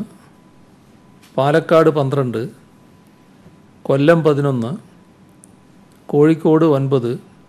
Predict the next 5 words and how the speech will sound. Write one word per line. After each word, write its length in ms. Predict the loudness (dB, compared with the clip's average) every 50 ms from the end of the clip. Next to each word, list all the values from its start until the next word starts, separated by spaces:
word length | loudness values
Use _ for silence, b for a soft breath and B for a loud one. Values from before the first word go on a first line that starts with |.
| _ _ _ _ _ _ _ _ _ _ _ _ -20 -20 _ _ _ _ -20 -20 _ _ _ _ -8
ആലപ്പുഴ, 520 | -4 -2 0 0 0 0 2 2 2 4 4 2 0 -2 -8 -8 -4 -2 -2
എറണാകുളം, 580 | -2 0 0 0 0 2 2 2 0 0 -2 -4 -6 -6 -6
ഇടുക്കി 440 | -2 -2 -2 -2 -2 -4 -6 -6 -6 -8 -16 -16 -6 -4
അഞ്ച് 240 | -4 -2 0 -2 -2 -2
വീതം, 280 | -2 -4 -4 -8 -10